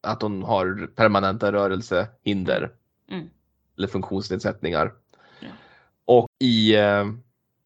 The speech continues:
Speaker 1: jag menar, i Return of Optimus Prime så liksom så här: "Ja, men de, de gjorde så jag kan gå igen!"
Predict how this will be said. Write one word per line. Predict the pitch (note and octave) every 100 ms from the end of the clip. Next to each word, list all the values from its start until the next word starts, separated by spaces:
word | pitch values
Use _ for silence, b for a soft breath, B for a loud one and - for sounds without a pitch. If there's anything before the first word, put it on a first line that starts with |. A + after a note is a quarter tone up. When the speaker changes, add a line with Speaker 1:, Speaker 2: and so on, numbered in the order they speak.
| _ _ -
Speaker 1:
jag | A#2+
menar, | A2+ A2+
i | A2
Return | A2+ A#2+
of | A2
Optimus | A2 A2+ A2
Prime | E3+ D3+
så |
liksom | C#3 A#2
så | B2+
här: |
"Ja, | B2+
men | G3
de, | G3+
de | E3 G3+
gjorde | C#4+ G#3
så | G3
jag | F#3+
kan | G3
gå | F#3+ C#4 D4+
igen!" | A3 A#2+ G#2 F2+